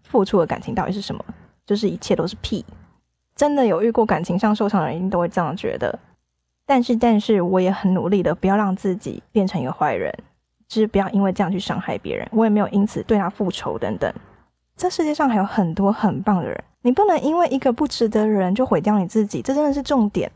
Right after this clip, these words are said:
我刚才不是说那时候我到了考试前，我才发现我为什么要为了一个人毁掉我这一年来的努力？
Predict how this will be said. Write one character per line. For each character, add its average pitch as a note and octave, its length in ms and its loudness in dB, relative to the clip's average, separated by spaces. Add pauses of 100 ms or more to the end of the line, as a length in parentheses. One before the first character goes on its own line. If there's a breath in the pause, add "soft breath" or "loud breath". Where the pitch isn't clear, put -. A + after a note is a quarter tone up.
(260)
我 G#3 80 -4
刚 C#4+ 100 -2
才 D4+ 60 -2
不 B3 100 0
是 C4 140 2
说 A3+ 220 2
那 A#3+ 100 4
时 A3 100 0
候 G#3+ 160 2
我 F3 200 -2
到 G#3 180 0
了 F3+ 300 -2
考 - 180 -6
试 G#3 180 0
前， E3+ 200 -4
我 C#3 40 -4
才 F3+ 140 -4
发 F3+ 180 -4
现 G3+ 240 -2 (600)
我 G#3 100 0
为 A#3+ 80 4
什 A#3 140 2
么 F#3+ 100 2
要 G#3 140 2
为 G#3 120 0
了 F#3+ 60 0
一 F3+ 60 -2
个 F#3 100 0
人 F3 140 0
毁 D#3 120 -4
掉 G3 160 0
我 F3+ 80 0
这 G3+ 140 -2
一 G3+ 80 0
年 E3+ 180 -2
来 B2+ 140 -6
的 D3 60 -6
努 - 140 -8
力？ - 260 -6